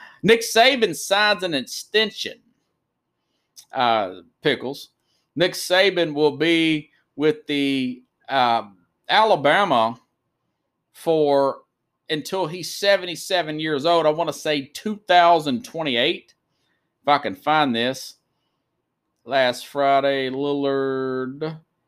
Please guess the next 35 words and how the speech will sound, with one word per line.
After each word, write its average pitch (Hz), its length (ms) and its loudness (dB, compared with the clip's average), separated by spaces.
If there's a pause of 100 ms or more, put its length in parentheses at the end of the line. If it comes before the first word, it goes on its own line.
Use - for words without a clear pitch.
(480)
Robert 113 360 0
Kraft. 143 580 2
I'm 123 120 -2
looking 123 200 -6
to 107 60 -8
see 127 220 -6
if 113 120 -4
I 110 80 0
can 101 140 -10
find 120 480 -2
this. 117 340 -4
Johnny 113 340 -2
Manziel, 147 720 2
Nick 156 140 0
Saban 175 540 2 (760)
will, 175 180 6 (200)
uh, 165 300 -8
signs 196 380 2
an 160 80 0
extension 190 680 -2
through 180 180 0
the 160 60 0
twenty-eight 175 400 -2
twenty-eight 175 480 -2
season. 180 600 -4 (300)
We 190 160 6
will 190 180 0
be 180 180 0
seventy-seven. 175 1000 0
Bobby 165 340 4
Bowden 165 500 4
and 131 80 -6
Petrino 135 640 0
both 208 380 4
coached 156 760 -2